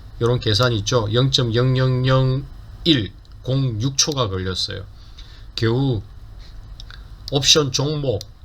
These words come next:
한 종목을 계산하는데 영점영영영일이 걸린 거예요. 이거 상당히 느린 거예요. 만일에 백 개의 옵-, 옵션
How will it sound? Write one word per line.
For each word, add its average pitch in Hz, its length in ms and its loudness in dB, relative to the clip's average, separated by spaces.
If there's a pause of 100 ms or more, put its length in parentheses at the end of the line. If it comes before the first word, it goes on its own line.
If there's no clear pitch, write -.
(120)
한 165 420 -2
종목을 156 540 -4
계산하는데 113 960 -2 (280)
영점영영영일이 127 1500 0
걸린 98 380 0
거예요. 90 340 0 (400)
이거 127 240 4
상당히 135 440 2
느린 110 300 4
거예요. 87 380 -2 (1500)
만일에 123 440 4
백 147 240 0
개의 165 240 2
옵-, 135 440 -4
옵션 131 580 -2